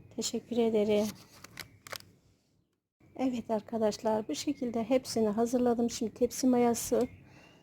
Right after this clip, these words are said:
e, olarak bekletiyorum. Bir tanesini ben fırına koydum.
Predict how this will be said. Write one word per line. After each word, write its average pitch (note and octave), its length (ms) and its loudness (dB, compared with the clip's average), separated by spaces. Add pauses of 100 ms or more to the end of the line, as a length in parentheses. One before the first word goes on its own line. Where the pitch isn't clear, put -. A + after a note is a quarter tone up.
(320)
e, A#3+ 200 0
olarak A3+ 480 2
bekletiyorum. B3 800 4
Bir C#4+ 60 -6
tanesini A3+ 640 2
ben G#3 140 2
fırına B3+ 360 2
koydum. A#3 520 2